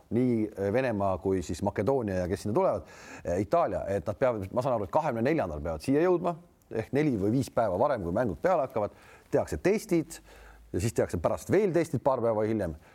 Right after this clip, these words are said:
Ja põhimõtteliselt võib juhtuda nii, et näiteks Venemaa satsid, kes on kõik ju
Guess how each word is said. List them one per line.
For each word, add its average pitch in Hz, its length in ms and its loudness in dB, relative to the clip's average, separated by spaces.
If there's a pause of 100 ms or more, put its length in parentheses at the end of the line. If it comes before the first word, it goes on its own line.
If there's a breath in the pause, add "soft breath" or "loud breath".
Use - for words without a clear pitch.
(380 soft breath)
Ja 90 100 -2
põhimõtteliselt 135 500 0
võib 123 160 2
juhtuda 143 320 0
nii, 160 80 2
et 131 100 -4
näiteks - 340 -4
Venemaa 139 360 2
satsid, 156 340 -2
kes - 200 -8
on 107 160 -4
kõik - 340 0
ju 92 160 -2